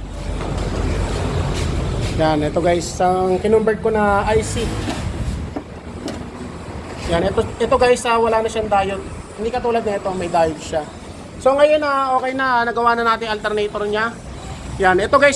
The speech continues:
ah, meron pa sa akin na binanggit si sir na isa pang problema ng sasakyan niya. Ah, yung,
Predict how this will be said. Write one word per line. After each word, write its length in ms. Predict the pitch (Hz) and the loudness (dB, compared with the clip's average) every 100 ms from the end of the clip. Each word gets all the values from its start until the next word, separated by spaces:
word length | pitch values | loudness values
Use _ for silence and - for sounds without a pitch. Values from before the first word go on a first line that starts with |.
| 277 | 6
ah, 240 | 254 247 | 6 6
meron 240 | 254 254 254 | 2 2 2
pa 320 | 247 240 240 | 2 4 2
sa 160 | 247 | 2
akin 160 | 247 254 | 0 2
na 160 | 240 233 | 2 2
binanggit 400 | 240 277 262 269 | 2 2 0 -4
si 80 | |
sir 240 | 233 254 240 | 0 0 2
na 240 | 233 220 | 4 4
isa 240 | 214 214 262 | 4 2 4
pang 160 | 262 | 4
problema 720 | 254 247 226 233 233 226 196 - - - - | 4 0 2 2 6 6 4 -4 -16 -14 0
ng 160 | 240 | 0
sasakyan 480 | 254 233 233 240 233 | 0 -2 0 0 2
niya. 320 | 226 202 202 - - - | 4 4 2 -2 -8 2
Ah, 400 | 220 240 240 233 | 6 8 8 6
yung, 240 | 240 277 | 2 -4